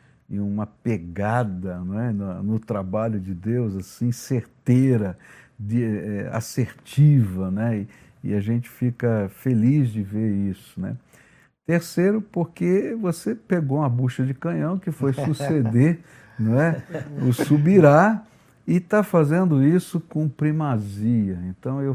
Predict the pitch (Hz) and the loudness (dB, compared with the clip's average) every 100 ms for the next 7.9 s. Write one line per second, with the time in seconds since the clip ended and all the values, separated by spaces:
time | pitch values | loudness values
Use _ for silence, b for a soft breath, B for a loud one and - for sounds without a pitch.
0 | 127 - 143 131 117 113 139 131 123 113 | -6 -4 -2 0 0 0 -2 -2 -2 0
1 | 110 123 113 110 107 123 127 95 90 87 | 0 0 -2 -6 -8 -8 -4 -4 -6 -10
2 | - - 123 147 139 131 127 120 101 117 | -12 -12 -6 -4 -2 0 2 2 2 0
3 | 123 104 - 131 139 B B B - 113 | 0 -4 -2 -2 -2 B B B -8 -4
4 | 117 131 110 101 104 120 123 117 98 110 | -2 0 0 -4 0 4 6 6 4 4
5 | 131 160 127 113 107 110 - 110 - - | 6 6 6 2 0 0 -2 -4 -2 -2
6 | 113 110 98 120 120 104 101 - 110 104 | 0 0 2 2 2 -2 -6 -4 -4 -2
7 | 101 - 104 104 104 98 120 156 156 | -6 -6 -4 -2 -2 -2 0 0 -2